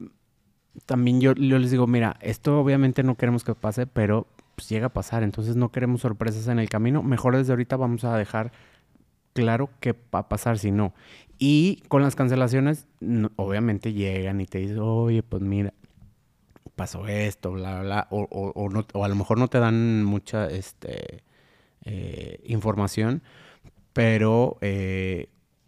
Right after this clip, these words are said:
tú tienes que como que ser ahí medio sensible en eso de, por ejemplo, cuando, ah, pasa algún tema personal,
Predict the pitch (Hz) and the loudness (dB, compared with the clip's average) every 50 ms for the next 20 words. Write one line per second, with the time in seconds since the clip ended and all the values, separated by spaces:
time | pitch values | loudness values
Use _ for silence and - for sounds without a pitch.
0 | _ _ _ _ _ _ _ _ _ _ _ _ _ _ - 123 - - 113 107 | _ _ _ _ _ _ _ _ _ _ _ _ _ _ -8 -6 -2 0 0 0
1 | 104 - - 101 - - 101 101 - - 98 95 101 92 95 95 95 95 98 101 | -2 -2 -4 -4 0 0 0 0 0 -2 -2 -2 0 0 0 0 0 0 0 0
2 | 98 95 92 101 92 87 104 95 98 101 101 101 95 107 110 107 104 98 95 - | 0 -2 -2 -2 -2 -2 -2 -2 0 0 -2 -2 -2 -2 -2 0 0 -2 -4 -4
3 | - 107 92 95 98 90 107 101 - 110 101 101 101 98 95 95 95 95 95 90 | -6 -6 -6 -6 -4 -4 -4 -4 -2 -2 -4 -2 -2 -4 -4 -2 -2 -2 -4 -4
4 | 78 120 - - - - - - - - 135 143 139 139 139 135 135 127 - 135 | -4 -6 -8 -12 -14 -14 -16 -10 -4 -2 -2 0 0 0 0 2 0 0 0 0
5 | 135 135 127 - 123 110 120 113 120 131 147 156 | 0 0 0 0 0 0 2 2 2 2 0 0